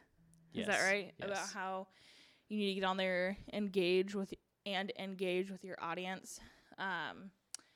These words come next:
Speaker 1: it's the same thing into your comments, your D Ms. You have to be responding to people as best that you can.
Speaker 2: Yes.
Speaker 1: Um,
Speaker 2: Yes. I'm bad at this.
Speaker 1: <laughs>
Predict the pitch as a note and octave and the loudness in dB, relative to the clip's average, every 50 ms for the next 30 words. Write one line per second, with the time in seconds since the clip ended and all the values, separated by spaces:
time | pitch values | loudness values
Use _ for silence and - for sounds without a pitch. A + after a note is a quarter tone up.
0 | _ _ _ _ - - - G#3 G3+ - A#3+ B3 B3+ A#3+ A3+ A3+ A3 G#3+ - - | _ _ _ _ -10 -10 -8 -8 -4 0 0 2 2 4 4 2 2 2 0 0
1 | F#3 F#3+ F#3+ - - - F#3+ F3+ F3+ F3 E3+ E3+ E3+ E3+ F#3 F#3+ - - _ _ | 0 -2 -2 -4 -2 0 2 4 4 4 4 2 2 0 0 -2 -4 -10 _ _
2 | _ _ _ - G3+ F3+ F3 F3+ - - A3 A3 G#3+ A3 A3 A3 G#3+ G#3+ G#3 G3+ | _ _ _ -6 -2 0 0 0 -2 -4 -2 0 2 4 4 6 6 4 4 2
3 | - - - - - _ _ _ _ _ _ _ _ _ - F#3+ F#3+ F#3 F#3+ F#3 | -2 -6 -6 -8 -12 _ _ _ _ _ _ _ _ _ -8 -4 -2 -2 -2 -2
4 | G3 G3+ G3 F#3+ F3+ F3 F3+ F3+ F3+ F3+ F3 F3+ F3+ F#3 - - - - - _ | -2 0 2 4 4 4 4 4 4 2 2 0 -2 -6 -6 -8 -10 -12 -14 _
5 | _ _ - G3+ G3 G3+ G#3 G3 - - - G3 F#3+ F#3 F#3 F#3+ F#3+ - - F#3+ | _ _ -10 -6 -2 -2 -2 -2 -2 -4 -2 0 2 2 2 0 -2 -6 -10 -6
6 | E3 E3+ D#3 D#3+ D#3 E3 - _ _ _ _ _ _ - F3 F3 - - F3+ E3 | -4 -2 -2 -2 -2 -4 -6 _ _ _ _ _ _ -10 -10 -10 -8 -6 -6 -6
7 | D3+ C#3 B2 B2 F3 F3+ E3+ - F3+ E3 - - C#3 A#2 D#3+ E3+ - - D#3 D3 | -6 -6 -8 -8 -10 -10 -10 -8 -8 -8 -6 -4 -4 -4 -4 -4 -6 -6 -8 -6
8 | E3+ - - - - - - - _ _ _ _ _ _ - - - B2 - - | -6 -8 -10 -12 -12 -14 -18 -18 _ _ _ _ _ _ -6 -4 -4 -4 -6 -8
9 | - C#3 B2 F#2+ A2 F#3 - - - C#2 - - - - - - - - - - | -8 -8 -6 -6 -8 -10 -10 -10 -10 -10 -8 -8 -8 -8 -8 -10 -12 -18 -20 -20
10 | - - - - - - - - - - - - F#3+ F#3+ D#3 A#2+ F#2 D2 - F#3+ | -20 -20 -20 -20 -20 -20 -20 -20 -20 -16 -10 -6 -4 -2 -2 -2 -2 -4 -6 -8
11 | - - - - - - _ _ _ - A#2 G#2+ A2 G#2 G#2 G#2 - - - - | -12 -14 -18 -18 -20 -20 _ _ _ -8 -6 -6 -4 -2 -4 -4 -4 -6 -12 -14
12 | - - - - - - - - _ _ - A#3 | -16 -16 -14 -12 -12 -12 -14 -14 _ _ -4 0